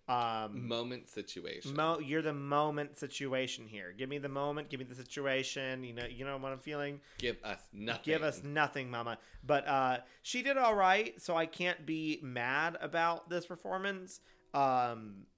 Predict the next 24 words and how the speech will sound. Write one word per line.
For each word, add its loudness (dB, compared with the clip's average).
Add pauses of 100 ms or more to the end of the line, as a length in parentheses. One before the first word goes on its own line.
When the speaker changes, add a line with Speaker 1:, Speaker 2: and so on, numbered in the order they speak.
(140)
Speaker 1:
but 2
I 2
also -2
don't -6
love -4
it. -6 (1080)
Speaker 2:
I 0
think -6
this 0
is -4
a 2
good 0
opportunity -4
for -8 (200)
an -4
oop. -6 (960)
Speaker 1:
It 2
is. 2
I 4
still -2
gave 2
her -2
a -4
spoop, -10